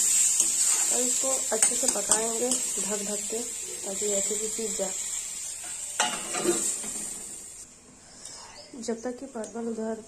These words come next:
पक रहा है तब तक हम लोग इसको तैयार कर लेते हैं। तो चलिए छीलते हैं, काटते हैं, धोते हैं, जो भी प्रोसेस है उसको पूरा करते हैं।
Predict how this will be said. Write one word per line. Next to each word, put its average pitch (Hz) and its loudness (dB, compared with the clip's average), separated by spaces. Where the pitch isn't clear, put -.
पक 214 -6
रहा 196 -4
है 208 -4
तब 214 -6
तक 196 -10
हम 202 -8
लोग 196 -6
इसको 196 -4
तैयार 196 -4
कर 196 -4
लेते 196 -8
हैं। 233 -8
तो 208 -8
चलिए 208 -2
छीलते 208 -2
हैं, 202 -2
काटते 196 -6
हैं, 196 -4
धोते 190 -4
हैं, 190 -4
जो 190 -2
भी 196 -4
प्रोसेस 190 -6
है 190 -6
उसको 190 -10
पूरा 185 -2
करते 185 -8
हैं। 196 -6